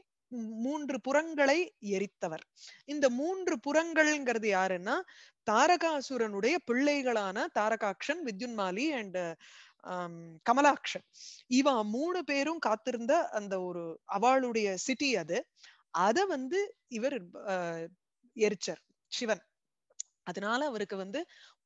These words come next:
புறமதனஹான்னு பேரு. அஹ், இங்க இந்த ஸ்தலத்துல வந்து இன்னொரு விசேஷம் என்னன்னா,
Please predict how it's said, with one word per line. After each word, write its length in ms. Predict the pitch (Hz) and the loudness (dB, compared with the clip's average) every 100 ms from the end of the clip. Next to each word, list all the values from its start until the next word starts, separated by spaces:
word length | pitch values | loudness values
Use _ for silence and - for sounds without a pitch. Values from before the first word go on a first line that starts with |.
| - | -2
புறமதனஹான்னு 840 | 220 226 196 - 226 226 240 254 285 | 0 2 -2 -4 -4 -2 -2 -4 -2
பேரு. 460 | 208 180 175 262 _ - - - - - | -2 -2 -2 -4 _ -20 -20 -20 -20 -8
அஹ், 560 | 190 180 170 170 285 _ - - | -6 -6 -8 -12 -18 _ -18 -14
இங்க 300 | 226 202 185 | -8 -8 -8
இந்த 420 | 190 208 165 180 165 | -10 -12 -10 -8 -8
ஸ்தலத்துல 720 | - - 202 233 - 277 247 | -8 -2 0 0 0 0 2
வந்து 220 | 226 254 | 0 -2
இன்னொரு 300 | 240 247 262 | -2 -4 -4
விசேஷம் 440 | 220 262 262 247 | -4 -2 -2 -2
என்னன்னா, 640 | 220 208 208 254 214 180 226 | -6 -4 -4 -2 -2 -4 -8